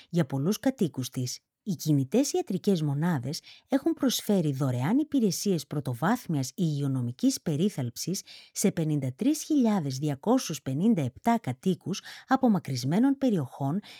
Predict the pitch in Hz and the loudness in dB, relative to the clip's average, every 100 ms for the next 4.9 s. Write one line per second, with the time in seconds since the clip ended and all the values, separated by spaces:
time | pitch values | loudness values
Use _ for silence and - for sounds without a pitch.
0 | - 208 269 254 185 - 160 - - 240 | 2 6 6 4 -2 -4 -4 -4 0 0
1 | 320 - 240 170 147 196 190 127 131 - | 0 0 0 2 0 2 2 0 -6 -4
2 | 127 131 208 262 - - - 196 151 131 | -4 0 0 -2 -6 -6 0 0 0 0
3 | 131 226 294 285 262 180 131 - 233 247 | 2 2 4 2 2 0 -2 0 0 2
4 | 254 247 202 151 123 - 120 127 | 0 0 0 0 0 -4 -8 -10